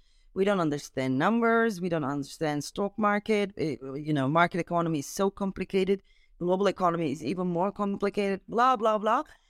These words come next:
And then we found ourselves cornered in this system and sheltering ourselves in culture and cultural criticism. However, and unfortunately,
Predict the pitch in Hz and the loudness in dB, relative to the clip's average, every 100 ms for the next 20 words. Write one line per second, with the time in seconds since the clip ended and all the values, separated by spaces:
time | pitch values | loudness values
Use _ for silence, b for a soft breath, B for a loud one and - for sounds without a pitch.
0 | _ - 214 240 247 262 277 214 208 269 | _ -4 0 2 2 0 0 -2 2 2
1 | 226 180 175 139 165 214 - _ _ _ | 2 0 0 2 0 -4 -14 _ _ _
2 | _ _ _ - 220 233 254 202 139 156 | _ _ _ -8 0 2 4 2 0 -4
3 | 175 - 185 170 165 - - - - - | -10 -6 -2 0 -2 -4 -16 -18 -6 -2
4 | 254 - - 135 160 226 - _ _ _ | -2 -4 -8 -4 -2 -4 -8 _ _ _
5 | _ - 175 175 175 170 - - - 233 | _ -2 0 0 -2 -4 -8 -14 -2 2
6 | 233 - 214 165 151 - 175 156 120 202 | 2 2 0 0 -2 -4 -4 -2 -2 -6
7 | 220 - - 170 175 175 - _ - 294 | -8 -10 -6 -4 -4 -4 -8 _ -4 0
8 | 339 - - - _ _ _ _ _ _ | 0 -2 -8 -8 _ _ _ _ _ _
9 | - _ _ - 175 175 214 226 220 208 | -20 _ _ 0 0 0 -2 -2 -2 -4
10 | - 285 - - - - - - _ _ | -4 -6 -8 -10 -12 -12 -14 -16 _ _
11 | - _ _ _ _ _ _ _ 196 202 | -20 _ _ _ _ _ _ _ 0 2
12 | 294 233 175 285 302 _ 175 180 220 302 | 2 4 2 2 -4 _ -8 -6 -6 -6
13 | - 220 - 208 - 185 185 302 | -4 -2 0 0 0 -4 -6 -10